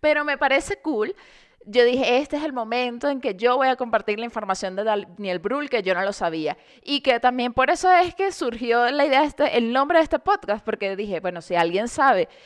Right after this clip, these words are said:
quién es Daniel Brühl, que él es Daniel César de toda la vida". Y bueno, así, bueno, va a decir, "Bueno, esta tipa descubrió el agua tibia", pero yo no lo sabía. O sea, él nació propiamente en Barcelona, España, les comento. Su mamá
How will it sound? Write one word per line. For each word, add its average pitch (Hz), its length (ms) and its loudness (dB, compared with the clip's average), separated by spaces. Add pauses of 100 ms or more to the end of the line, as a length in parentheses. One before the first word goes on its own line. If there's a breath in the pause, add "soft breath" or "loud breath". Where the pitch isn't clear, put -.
(200 loud breath)
quién 208 300 2
es 208 80 0
Daniel 247 300 2
Brühl, 262 320 -2
que 170 180 2
él 170 100 0
es 185 120 2
Daniel 214 320 0
César 196 380 2
de 240 100 0
toda 180 200 2
la 160 140 2
vida". 190 340 0 (440 loud breath)
Y 180 340 -2
bueno, 180 480 2
así, 262 460 -4
bueno, 190 320 0
va 175 80 4
a 170 40 6
decir, 180 280 0
"Bueno, 175 200 0
esta 156 300 -2
tipa 208 540 -2
descubrió 214 440 -2
el 160 80 0
agua 151 200 -4
tibia", 220 360 -2
pero 233 220 -2
yo 240 180 -2
no 269 60 -6
lo 302 80 -6
sabía. 370 460 -2 (480 loud breath)
O 247 140 0
sea, 247 260 4
él 277 120 -2 (120)
nació 381 500 -4
propiamente 320 1120 -4
en 226 220 -4
Barcelona, 185 580 -2
España, - 540 -4
les - 260 -10
comento. - 500 -16 (420 loud breath)
Su 403 180 2
mamá 196 440 -2